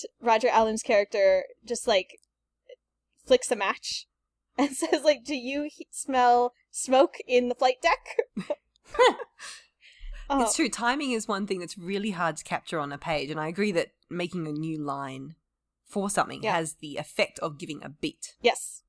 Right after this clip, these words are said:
Speaker 2: And beats in comedy are very important. But I'm not quite sure how else you can, how else you can replicate that in, in text form.
Speaker 1: So I know, like, when we're talking about beats in comedy, like,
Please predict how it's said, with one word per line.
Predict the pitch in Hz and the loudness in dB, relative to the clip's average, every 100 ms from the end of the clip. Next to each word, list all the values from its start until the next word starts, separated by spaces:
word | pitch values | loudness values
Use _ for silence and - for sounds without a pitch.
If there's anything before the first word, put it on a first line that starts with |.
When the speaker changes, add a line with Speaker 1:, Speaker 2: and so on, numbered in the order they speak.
| _ _ _ _ | _ _ _ _
Speaker 2:
And | - 165 160 | -10 -8 -4
beats | 220 208 - | -6 -4 -6
in | 165 | -6
comedy | 160 165 143 143 | -6 -6 -4 -6
are | |
very | 147 165 143 | -2 -2 -2
important. | 143 139 151 - - - _ _ _ _ _ | -6 -12 -14 -14 -20 -20 _ _ _ _ _
But | - | -4
I'm | 175 | -2
not | 233 | -2
quite | 208 175 | -4 0
sure | 185 | -2
how | 160 175 | 0 -2
else | 156 - | -2 -4
you | 165 | -10
can, | 156 147 131 _ _ _ _ | -8 -10 -12 _ _ _ _
how | 156 | -12
else | 190 185 | -10 -8
you | |
can | 165 151 | -8 -8
replicate | 147 165 156 - | -8 -8 -10 -8
that | 117 | -10
in, | - 147 156 | -10 -16 -16
in | 156 160 | -16 -14
text | - - - | -16 -16 -16
form. | - - - - _ _ _ | -16 -16 -18 -20 _ _ _
Speaker 1:
So | - 339 320 311 294 | 2 6 8 8 6
I | 262 294 | 4 4
know, | 277 294 330 370 403 - | 2 4 6 6 2 0
like, | 302 302 - - _ _ _ _ _ _ | 4 4 4 -12 _ _ _ _ _ _
when | 233 339 | 0 2
we're | 392 | 2
talking | 392 381 403 | 2 0 4
about | 370 208 | 2 2
beats | 285 - | -6 -6
in | 247 | -4
comedy, | - 226 233 196 | 0 0 0 0
like, | 202 202 | 0 0